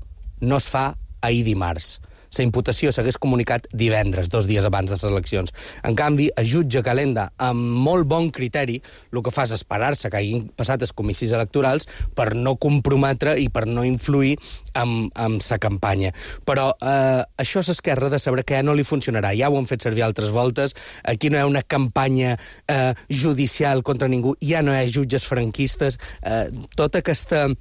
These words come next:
història de lawfare que s'ha tret s'Esquerra per justificar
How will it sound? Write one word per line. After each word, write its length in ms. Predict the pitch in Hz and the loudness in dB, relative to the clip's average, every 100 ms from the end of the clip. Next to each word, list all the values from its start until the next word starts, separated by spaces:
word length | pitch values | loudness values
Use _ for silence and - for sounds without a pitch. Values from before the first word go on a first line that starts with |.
| - - - - - | -8 -18 -20 -16 -6
història 500 | 139 - 139 139 139 | -4 -2 0 2 2
de 80 | 127 120 | 2 2
lawfare 440 | 139 123 143 120 | 0 0 -2 -2
que 80 | 123 | -4
s'ha 100 | 120 | -4
tret 180 | 131 127 | -4 -4
s'Esquerra 360 | 131 - 131 123 | -4 -2 -2 0
per 120 | 131 117 | -2 -2
justificar 540 | 117 131 127 120 131 | -4 -2 -2 0 -2